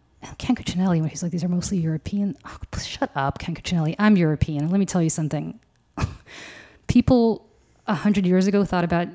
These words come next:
Russian Jews or Italians or Irish people the way they think about Guatemalans and about people from Honduras and Mexico today. Um, so it's just awful. I,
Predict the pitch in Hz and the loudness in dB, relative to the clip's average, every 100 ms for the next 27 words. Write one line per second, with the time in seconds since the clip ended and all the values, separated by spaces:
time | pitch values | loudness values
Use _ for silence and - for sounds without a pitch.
0 | - _ - - 202 175 190 190 156 160 | -14 _ -20 -10 -2 2 2 2 4 6
1 | 165 185 196 180 160 170 165 - 160 175 | 6 6 2 0 0 0 -4 -2 0 2
2 | 190 180 170 165 175 - 202 190 165 160 | 2 0 0 0 -2 -2 -2 0 0 -2
3 | 165 170 160 160 147 151 151 151 151 147 | -2 -4 -2 -4 -2 0 0 0 2 0
4 | 147 143 151 147 143 - - 151 151 139 | 0 -2 -4 -2 -4 -6 -8 -6 -4 -4
5 | 151 147 147 147 160 143 143 - 139 - | -2 -2 0 -2 -2 -2 -4 -6 -8 -6
6 | 151 139 135 139 _ _ - _ _ _ | -6 -6 -8 -14 _ _ -20 _ _ _
7 | 196 160 143 143 - - _ _ - - | -2 2 2 -2 -8 -16 _ _ -2 4
8 | 190 165 165 - _ _ _ - 208 - | 6 6 2 -4 _ _ _ -8 -6 -4
9 | 170 - 165 135 151 151 | -4 -4 -6 -8 -10 -10